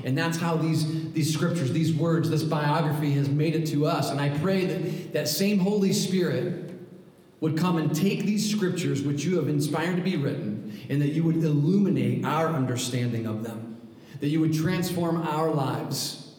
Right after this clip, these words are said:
and you would do this in Jesus' good name.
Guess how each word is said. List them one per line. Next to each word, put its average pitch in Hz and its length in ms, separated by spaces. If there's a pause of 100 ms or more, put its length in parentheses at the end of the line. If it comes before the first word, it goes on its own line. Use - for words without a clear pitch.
(640)
and 147 100
you 147 100
would 131 120
do 175 160
this 131 300
in 127 160
Jesus' 143 640
good 135 280
name. - 460